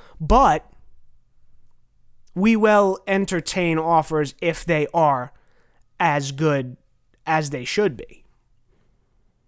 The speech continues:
And then, that, see, to me, that translates to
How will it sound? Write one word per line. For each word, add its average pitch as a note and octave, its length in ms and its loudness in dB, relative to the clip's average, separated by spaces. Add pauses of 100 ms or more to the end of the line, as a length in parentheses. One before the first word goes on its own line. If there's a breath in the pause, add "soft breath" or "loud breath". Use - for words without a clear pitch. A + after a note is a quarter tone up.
(280)
And E3 220 0
then, F#3 460 2 (1900)
that, F#3+ 300 -4
see, A#3 280 -4
to - 180 -4
me, A#3 380 0
that A3+ 280 -4
translates G3+ 800 -2
to D3 320 -2